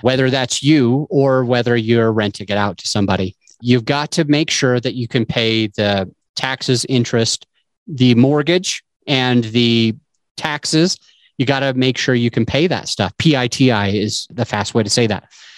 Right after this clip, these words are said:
Pity. You gotta be able to pay your P I T I, and you've gotta be able to pay, like, the roof and the painting whenever that needs to happen. So I wanna make sure that you're making enough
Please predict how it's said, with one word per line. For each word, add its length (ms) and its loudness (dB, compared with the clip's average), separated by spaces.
Pity. 300 0
You 120 2
gotta 200 0
be 80 2
able 100 2
to 80 0
pay 120 2
your 160 4
P 180 2
I 100 -2
T 260 -2
I, 440 0
and 340 0
you've 140 0
gotta 180 0
be 100 2
able 120 0
to 60 0
pay, 280 2
like, 240 0
the 100 2
roof 380 2
and 100 4
the 60 2
painting 560 2
whenever 260 2
that 160 0
needs 220 0
to 60 -6
happen. 360 2
So 160 0
I 40 2
wanna 200 2
make 160 2
sure 200 0
that 60 0
you're 100 4
making 260 2
enough 520 2